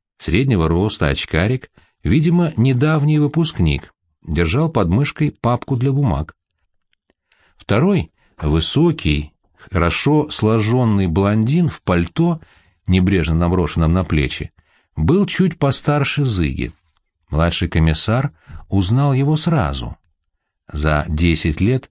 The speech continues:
волосы на висках у него слегка поредели, но от него по-прежнему исходила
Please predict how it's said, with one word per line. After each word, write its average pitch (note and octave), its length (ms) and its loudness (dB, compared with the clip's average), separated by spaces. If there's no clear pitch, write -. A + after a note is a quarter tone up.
волосы F2+ 600 0
на F2 100 4
висках F2+ 520 0
у F#2+ 40 2
него G2 280 4
слегка G#2 440 0
поредели, G#2+ 800 0
но G#2+ 200 4
от A2 160 0
него C#3 220 2
по-прежнему C3+ 640 2
исходила C3 580 0